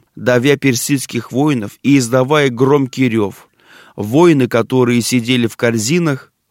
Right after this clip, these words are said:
погибли. Когда на поле боя не осталось слонов,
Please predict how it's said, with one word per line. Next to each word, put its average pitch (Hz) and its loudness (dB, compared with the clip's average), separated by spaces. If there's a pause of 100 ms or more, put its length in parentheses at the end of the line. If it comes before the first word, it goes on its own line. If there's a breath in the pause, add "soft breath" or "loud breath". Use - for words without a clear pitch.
(140)
погибли. 110 -4 (220)
Когда 123 2
на 160 2
поле 151 0
боя 151 0
не 143 0
осталось 135 -2
слонов, 127 -2